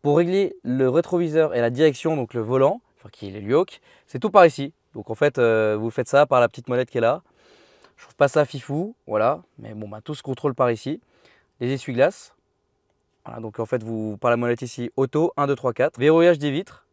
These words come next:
Ah bah d'ailleurs, c'est, ah, c'est pour ça que tu pouvais pas ouvrir la vitre, euh, arrière l'autre jour. C'était verrouillé.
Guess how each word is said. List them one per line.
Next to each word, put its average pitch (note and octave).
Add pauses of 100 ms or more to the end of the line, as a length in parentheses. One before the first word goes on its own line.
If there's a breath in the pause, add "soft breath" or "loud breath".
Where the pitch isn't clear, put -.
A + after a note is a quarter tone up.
(120)
Ah B2
bah C#3
d'ailleurs, F#3+
c'est, F3
ah, G3+
c'est F3+
pour F#3+
ça A#3
que -
tu -
pouvais F3+
pas F#3
ouvrir F3
la E3+
vitre, D#3
euh, D3
arrière D3
l'autre C3+
jour. C#3 (380)
C'était -
verrouillé. F#3+